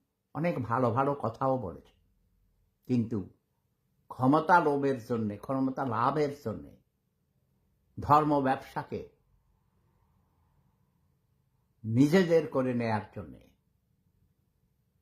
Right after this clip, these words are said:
একচেটিয়া ব্যবসা করার জন্যে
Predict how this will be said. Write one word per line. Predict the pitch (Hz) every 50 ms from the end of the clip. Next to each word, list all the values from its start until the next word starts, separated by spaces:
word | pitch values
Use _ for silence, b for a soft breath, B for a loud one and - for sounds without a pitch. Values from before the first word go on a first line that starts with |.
| _ _ _ _ _ _ _ _ _ _ _ _ _ _ _ _ _ _ _ _ _ _ _ _ _ _ -
একচেটিয়া | 175 180 - - - - 175 156 135 139 143 147 143 135
ব্যবসা | 143 139 135 - - - 139
করার | 135 131 123 123 117 113 -
জন্যে | - 110 107 110 143 196 262